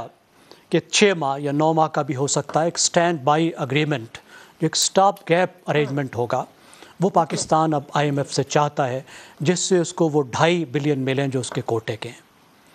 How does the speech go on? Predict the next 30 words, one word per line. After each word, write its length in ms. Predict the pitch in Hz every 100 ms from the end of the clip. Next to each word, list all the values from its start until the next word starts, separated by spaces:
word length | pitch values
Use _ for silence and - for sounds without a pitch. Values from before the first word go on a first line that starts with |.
| - -
लेकिन 200 | 190 226
हम 120 | 240 226
इस 100 | 214
option 300 | 208 - 233
पे 100 | 214
जा 260 | 131 160
क्यों 220 | 156 127
रहे 120 | 113 110
हैं? 240 | - 254 _ _ _ _ _ - - - -
इस 200 | - - -
option 380 | 185 220 - 269
पे 100 | 240
हम 120 | 202
इस 160 | 185
वजह 180 | 208 233
से 120 | 226
जा 200 | 185 156
रहे 140 | 151 156
हैं 260 | 127 143 - _ - - - _ -
कि 100 | 185
जिस 440 | 127 269 - -
हम 260 | - 180 196
program 500 | - 190 160 165 165
में 160 | 143 135 - 220
थे, 280 | 175 113 - _ _ - - - -
उसके 200 | 147 -
साथ 140 | 185 196
मुकम्मल 640 | 147 156 - 247 240 220
तौर 220 | 190 165 156
पे 140 | 156